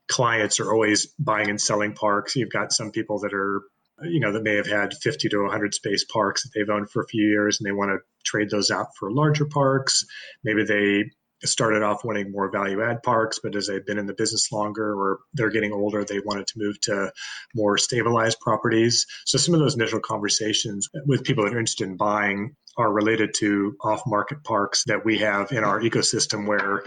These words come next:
some of our existing clients, you know, they want to sell the park, but they don't want to put it, uh, hire a broker.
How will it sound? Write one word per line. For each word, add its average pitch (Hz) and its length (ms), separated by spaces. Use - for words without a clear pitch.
some 117 240
of 104 140
our 107 180
existing 101 500
clients, 110 760
you 147 120
know, 113 200
they 131 80
want 139 200
to 143 80
sell 151 140
the 143 100
park, 135 360
but 113 80
they 107 80
don't 123 100
want 120 120
to 113 120
put 120 100
it, 123 120
uh, 107 120
hire 113 320
a 107 60
broker. 107 600